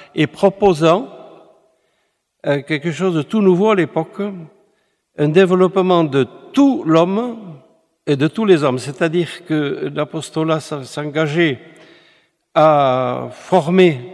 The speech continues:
des marins, former des femmes de marins, euh, donner des cours aussi, euh, d'humanité, euh,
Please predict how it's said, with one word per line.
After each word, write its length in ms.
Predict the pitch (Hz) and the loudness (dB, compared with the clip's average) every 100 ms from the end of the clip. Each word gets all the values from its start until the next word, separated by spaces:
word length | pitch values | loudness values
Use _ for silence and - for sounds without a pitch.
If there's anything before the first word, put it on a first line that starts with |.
| - - _ _ _ _ | -20 -20 _ _ _ _
des 280 | 135 117 123 | -18 -8 -6
marins, 420 | 120 123 135 165 | -4 -2 -2 -2
former 400 | 175 147 147 147 | -4 -6 -2 -2
des 120 | 135 123 | -2 -4
femmes 340 | - 175 170 | -2 -2 0
de 100 | 143 | -4
marins, 480 | 143 143 139 147 185 | -2 -2 -2 0 0
euh, 800 | 160 127 123 120 117 117 123 135 | 0 0 0 -2 -2 -4 -8 -10
donner 380 | 117 147 147 139 | -6 -2 -2 -2
des 120 | 135 | -6
cours 640 | - - 180 170 - - - | -6 0 0 0 -6 -18 -10
aussi, 540 | 143 - 170 175 156 | -10 -6 -2 -2 -2
euh, 180 | 123 120 | -4 -6
d'humanité, 920 | 113 123 143 143 139 - 147 156 165 | -6 -4 -2 -2 -4 -4 0 2 2
euh, 260 | 135 120 | 0 -4